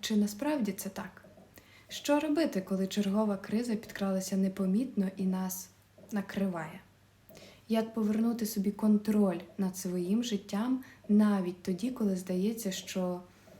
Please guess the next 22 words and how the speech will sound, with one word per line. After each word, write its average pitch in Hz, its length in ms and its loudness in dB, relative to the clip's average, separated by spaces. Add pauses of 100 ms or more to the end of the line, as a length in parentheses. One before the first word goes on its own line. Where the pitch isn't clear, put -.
(560)
від 214 260 2
мене 202 320 6
нічого 190 500 0
не 170 120 -8
залежить? 180 640 -12 (1300)
Мене 196 200 2
звати 190 300 -2
Дар'я 190 380 0
Лакійчук, 190 680 -6
я 185 80 0
є 180 140 -2
психологиною 185 800 -2
платформи 185 600 -4
з - 80 -8
підбору 185 480 -4
психологів 180 680 -4
"Твій 196 240 0
психолог" 214 600 -2 (360)
та 196 220 0
К 208 140 -4
П 190 140 -4
Т-консультантка. 175 960 -8